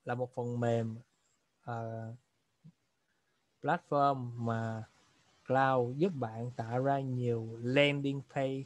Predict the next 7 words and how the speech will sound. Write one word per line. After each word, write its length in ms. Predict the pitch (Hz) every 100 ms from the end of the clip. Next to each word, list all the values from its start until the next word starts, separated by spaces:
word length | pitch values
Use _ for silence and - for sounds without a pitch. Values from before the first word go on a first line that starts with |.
| -
khác 340 | - 151 170 156
nhau 400 | 143 131 120 - _ _ _ _ _ _ _ _ _ _ _
và 380 | 123 113 110 -
sâu 360 | - 151 147 143
kết 260 | 165 196 -
thành 340 | - 120 113
một 320 | 113 113 110